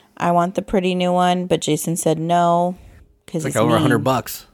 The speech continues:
Speaker 1: I
Speaker 2: Eagle
Speaker 1: know, but
Speaker 2: Griffin's
Speaker 1: it's
Speaker 2: mean. It's not me. It's Eagle Griffin.
Speaker 1: <laughs> So nice. Eno Tool art, and they actually have a score track.
Speaker 2: That's true. That is nice. <laughs>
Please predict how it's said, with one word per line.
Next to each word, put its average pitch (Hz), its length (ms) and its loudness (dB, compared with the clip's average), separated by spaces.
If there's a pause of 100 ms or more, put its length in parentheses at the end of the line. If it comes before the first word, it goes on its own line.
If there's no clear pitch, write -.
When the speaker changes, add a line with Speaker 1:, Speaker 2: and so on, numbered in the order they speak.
(400)
Speaker 1:
I - 100 -4
Speaker 2:
Eagle - 240 2
Speaker 1:
know, 135 40 0
but 120 60 -2
Speaker 2:
Griffin's 123 340 0
Speaker 1:
it's - 60 -6
Speaker 2:
mean. 101 260 4
It's 90 180 -2
not 127 220 2
me. 110 200 4
It's 92 140 -2
Eagle 117 200 4
Griffin. 95 420 -2
Speaker 1:
<laughs> - 60 -20 (280)
So 311 220 -2
nice. 240 580 0
Eno 240 220 2
Tool 269 380 0
art, 220 420 2
and 202 180 0
they 185 60 0
actually - 220 0
have 196 60 2
a - 20 0
score 254 380 0
track. 262 680 -2 (260)
Speaker 2:
That's 98 380 -2
true. 87 280 -6
That - 280 -2
is 82 220 -8
nice. - 460 -2
<laughs> - 60 -2